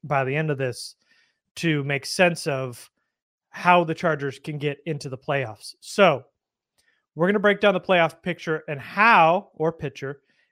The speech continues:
and how the Chargers could possibly make it. It's low. Chances are low, but there's still a chance. And you're going, "Garrett, why give them hope?" Them meaning the, you know,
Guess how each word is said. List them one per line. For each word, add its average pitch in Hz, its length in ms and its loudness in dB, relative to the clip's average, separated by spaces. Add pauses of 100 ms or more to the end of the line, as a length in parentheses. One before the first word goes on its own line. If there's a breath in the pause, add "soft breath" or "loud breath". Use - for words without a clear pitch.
(100)
and 143 80 -8
how 185 260 6
the 208 100 -2
Chargers 180 500 0
could 262 260 -2
possibly 190 500 6
make 170 260 -2
it. 117 200 -14 (720)
It's 151 160 -10
low. 208 500 6 (340)
Chances 196 400 0
are 240 80 2
low, 208 360 4 (420)
but 185 420 6 (600)
there's 160 100 -6
still 226 220 2
a 190 40 0
chance. 165 560 -2
And 180 140 -4
you're 196 80 0
going, 196 320 0
"Garrett, 220 340 0
why 240 280 4
give 349 320 -6
them 285 440 2 (480)
hope?" 214 380 2 (500)
Them 175 300 2
meaning 160 460 -4
the, 135 280 -4 (220)
you 160 140 -8
know, 113 180 -12